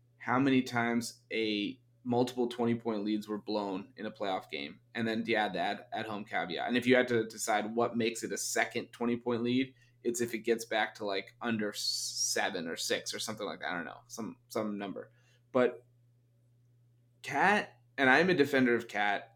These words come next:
staunch defender. I think that he is given a bad rap because a lot of losing in his career, the Devin Booker special, et cetera. But when you put competent players around him, suddenly it all looks good. That being said, there's just no defense for how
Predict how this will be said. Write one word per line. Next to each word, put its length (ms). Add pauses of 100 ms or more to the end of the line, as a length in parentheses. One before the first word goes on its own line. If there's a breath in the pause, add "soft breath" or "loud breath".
(100)
staunch 440
defender. 360
I 100
think 340
that 160
he 500 (400)
is 160
given 240
a 40
bad 280
rap 320
because 340
a 320 (240)
lot 220
of 60
losing 380
in 60
his 120
career, 320
the 80
Devin 320
Booker 240
special, 480
et 100
cetera. 420
But 120
when 120
you 80
put 280
competent 440
players 300
around 180
him, 80
suddenly 300
it 60
all 180
looks 200
good. 320 (640 soft breath)
That 140
being 160
said, 540
there's 180
just 280
no 300
defense 500
for 200
how 680